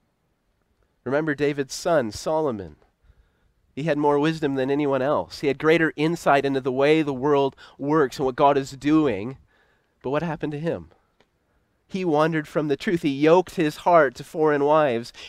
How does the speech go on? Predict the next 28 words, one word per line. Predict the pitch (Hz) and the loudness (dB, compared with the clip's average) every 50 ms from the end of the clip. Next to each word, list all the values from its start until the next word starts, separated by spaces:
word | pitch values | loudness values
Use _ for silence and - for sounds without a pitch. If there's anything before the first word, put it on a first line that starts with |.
| - | -6
and | 120 143 143 143 | -4 -2 0 0
their | 147 135 127 | 2 0 0
idols, | - 127 151 165 165 139 117 101 104 135 - - - - - - - - _ _ _ _ _ _ _ _ _ _ _ _ _ _ _ _ _ _ _ _ _ _ _ _ _ _ _ _ _ _ _ _ _ _ | 0 0 0 0 0 0 -2 -4 -4 -6 -8 -10 -14 -14 -14 -16 -18 -20 _ _ _ _ _ _ _ _ _ _ _ _ _ _ _ _ _ _ _ _ _ _ _ _ _ _ _ _ _ _ _ _ _ _
and | - 135 | -8 -6
he | 135 135 | -4 -2
left | 131 131 143 - - | -2 -4 -4 -6 -10
behind | 131 127 127 120 117 117 | -10 -6 -6 -6 -4 -4
God. | 123 120 107 98 80 76 - _ - - - - _ _ _ _ _ _ _ _ _ _ _ _ _ _ _ _ _ _ _ _ _ _ _ _ - | -4 -4 -4 -4 -6 -10 -16 _ -20 -20 -20 -20 _ _ _ _ _ _ _ _ _ _ _ _ _ _ _ _ _ _ _ _ _ _ _ _ -6
And | 135 | 0
it | 135 | 2
doesn't | 165 175 180 175 | 2 2 2 4
matter | 170 170 175 170 | 4 4 4 4
what | 156 156 143 | 2 0 0
gifts | 143 160 175 170 - - | 0 0 0 0 -2 -4
God | - 151 139 135 143 | 0 2 2 2 0
has | 131 135 | -2 -4
given | - 147 151 160 156 | -4 -4 -2 0 0
you. | 143 135 | -2 0
You | 131 135 | 0 2
might | 156 160 165 | 2 2 2
be | - 165 | 2 2
able | 160 151 | 0 0
to | 143 143 | -2 -8
speak | - - - - 165 170 - | -14 -14 -4 -4 -4 -2 -2
with | 165 156 - | -4 -4 -4
the | - 135 | -4 -6
tongue | - - 160 160 156 | -2 0 0 2 2
of | 147 135 - | 0 0 -2